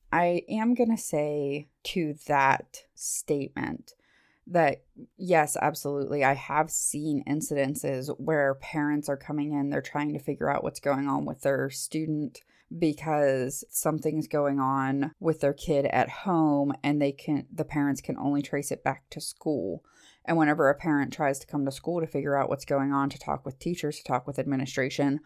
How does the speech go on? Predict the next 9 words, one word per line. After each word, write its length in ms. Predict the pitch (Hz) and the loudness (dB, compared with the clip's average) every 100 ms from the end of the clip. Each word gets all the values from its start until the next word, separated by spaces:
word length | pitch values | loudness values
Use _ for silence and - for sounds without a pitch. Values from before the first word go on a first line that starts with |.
| - - - - | -14 -20 -20 -2
a 80 | 165 | 4
lot 260 | 156 147 175 | 6 8 6
of 80 | 190 | 4
times, 300 | - 147 - | 2 0 0
especially 760 | 143 - _ 156 156 - 185 160 | -6 -8 _ 2 2 0 -2 -2
since 280 | - 147 | -4 -4
the 100 | - | -4
pandemic 640 | 135 156 139 139 135 147 131 | -6 -4 -4 0 0 0 -2
hit, 340 | 135 98 - | -4 -4 -4